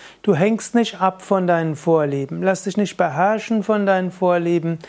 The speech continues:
Manchmal ist es schön, den Vorlieben zu folgen. Das macht etwas Entspanntes, ein bisschen genussreich. Aber du kannst manchmal einfach bewusst deinen Vorlieben nicht folgen.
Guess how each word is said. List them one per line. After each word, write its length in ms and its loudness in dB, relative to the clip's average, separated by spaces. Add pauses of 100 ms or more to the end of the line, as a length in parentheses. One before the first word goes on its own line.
(420)
Manchmal 760 2
ist 120 -2
es 120 -4
schön, 360 4
den 160 0
Vorlieben 580 0
zu 140 -10
folgen. 520 0 (420)
Das 260 -4
macht 280 -2
etwas 300 0
Entspanntes, 720 0
ein 100 -4
bisschen 340 -6
genussreich. 840 -2 (460)
Aber 480 2 (800)
du 100 -2
kannst 380 -2
manchmal 340 0
einfach 320 -4
bewusst 640 0
deinen 240 -2
Vorlieben 680 0
nicht 360 -2
folgen. 480 0